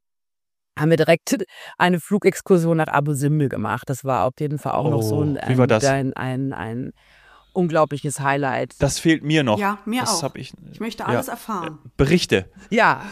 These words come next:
Speaker 1: genau. Also Abu, Abu Simbel, wo fäng-, wo fange ich an, wo höre ich auf? Also erstmal die Anreise ist natürlich einfach auch so die Geschichte, die man sich ein bisschen vielleicht auch bewusst werden muss. Also die Anreise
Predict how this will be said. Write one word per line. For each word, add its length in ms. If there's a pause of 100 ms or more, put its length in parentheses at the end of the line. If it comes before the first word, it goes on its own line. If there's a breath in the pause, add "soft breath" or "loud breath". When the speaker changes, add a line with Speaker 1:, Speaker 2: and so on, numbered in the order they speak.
(100)
Speaker 1:
genau. 200
Also 320
Abu, 400
Abu 240
Simbel, 340
wo 100
fäng-, 220
wo 140
fange 240
ich 100
an, 140
wo 80
höre 80
ich 180
auf? 220
Also 200
erstmal 340
die 120
Anreise 540
ist 180
natürlich 440
einfach 220
auch 140
so 120
die 100
Geschichte, 400
die 80
man 160
sich 160
ein 100
bisschen 380
vielleicht 360
auch 120
bewusst 400
werden 280
muss. 180
Also 200
die 140
Anreise 480